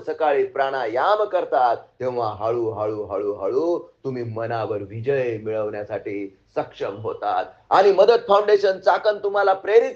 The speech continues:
करतं, तुम्हाला मनाचा दास बनून जगायचं आहे की मनाचा बॉस बनून जगायचं आहे? आणि मनाचा बॉस बनून जगायचं असेल तर प्राणायामाला पर्याय नाही,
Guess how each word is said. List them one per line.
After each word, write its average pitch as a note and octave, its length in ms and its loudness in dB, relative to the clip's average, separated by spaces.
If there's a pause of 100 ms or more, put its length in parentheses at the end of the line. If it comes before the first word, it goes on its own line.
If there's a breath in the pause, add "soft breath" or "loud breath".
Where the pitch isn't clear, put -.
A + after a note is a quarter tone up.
करतं, D#3 600 2 (260)
तुम्हाला C3 360 -4
मनाचा A#2+ 640 -4
दास D3 560 4
बनून C#3 360 -2
जगायचं D3+ 480 2
आहे F#3 500 4
की - 320 -6
मनाचा B2 500 -6
बॉस A#2+ 600 -2
बनून A2+ 340 -4
जगायचं G#2 500 -4
आहे? G#2+ 640 -4
आणि D3 120 2
मनाचा E3 460 2
बॉस A3+ 460 4
बनून G#3 300 -4
जगायचं F#3+ 420 0
असेल D3 640 -2 (160)
तर A#2+ 60 -4
प्राणायामाला A2 1000 -6
पर्याय G2+ 680 -6 (260)
नाही, G#2 680 -6